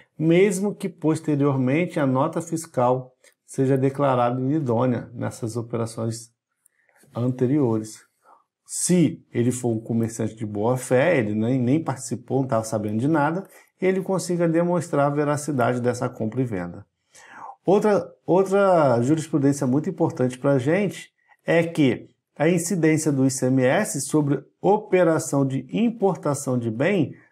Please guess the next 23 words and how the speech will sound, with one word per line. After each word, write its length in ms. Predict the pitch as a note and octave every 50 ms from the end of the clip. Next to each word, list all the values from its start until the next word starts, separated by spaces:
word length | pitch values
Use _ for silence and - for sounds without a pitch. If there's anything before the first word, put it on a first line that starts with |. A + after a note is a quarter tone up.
| _ _ _ -
não 300 | D3+ E3 F#3+ A3 B3+ A#3
viola, 460 | G#3 A#3+ A#3+ G3 F3 F3 F3+ F3+ F#3
em 60 | F3
princípio, 640 | F3 - F3+ E3 - - E3 E3 E3 E3 E3 E3+
a 100 | F3 F3
regra 440 | D3+ C3+ D3 D3+ D3+ D3+ D#3 D#3 D3+
da 160 | D3+ D#3 D3+
vedação 640 | C#3+ C#3 D3 D3+ C#3+ D3 D3 C#3 - - C#3 C3+ C#3
à 80 | D3 C#3+
não 220 | B2+ A#2+ B2 C3+
cumulatividade, 960 | C3 - D3 C#3+ D3 D3 C#3 C#3+ E3 F3 G3 F3 D3+ B2 A#2+ A#2+ A#2+ A#2+ - _ _ _ _ _ _ _ _ _ _
pois 220 | - D3+ D3+ D3
se 160 | - - D#3+ D#3+
não 220 | D3+ D3+ E3 F#3
houver 540 | G#3 G#3 F#3 C#3+ C#3+ D#3 D#3+ D#3 - - - -
acumulação 800 | D3 D#3+ E3+ E3 - E3+ E3 D#3 D3+ D3 C#3+ C#3 - - C3+ C3
da 100 | C3 C3
carga 380 | C3 C3 B2 A#2 A2+ A2+ A#2 A2+
tributária, 800 | - - A#2 A#2 A#2+ A#2 - D#3 E3+ F#3+ E3+ C3 G#2+ - - _ _ _ _ _ _ _ _ -
não 160 | D3 D#3+ E3+
haveria 680 | F3 F3 E3 E3+ E3+ C#3+ C#3+ D3+ D#3 D#3+ E3+ E3 E3 -
a 180 | - E3 E3+ D#3
ser 400 | E3 - - - C#3+ D3+ C#3+